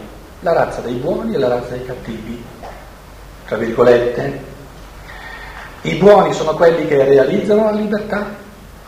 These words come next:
i cattivi sono quelli che non realizzano la libertà.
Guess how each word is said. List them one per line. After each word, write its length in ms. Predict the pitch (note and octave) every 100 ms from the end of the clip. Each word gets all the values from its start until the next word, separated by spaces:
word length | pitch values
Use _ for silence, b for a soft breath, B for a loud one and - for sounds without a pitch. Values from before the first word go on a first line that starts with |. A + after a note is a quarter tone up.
| - - - - - - - - -
i 100 | C3+
cattivi 380 | - - F#3+ A3+
sono 220 | - F#3
quelli 320 | E3+ F3 F#3
che 100 | E3
non 240 | C#3 D3 D3
realizzano 580 | C#3+ B2+ B2 B2 A#2+ A#2+
la 80 |
libertà. 460 | A#2 A#2+ B2 -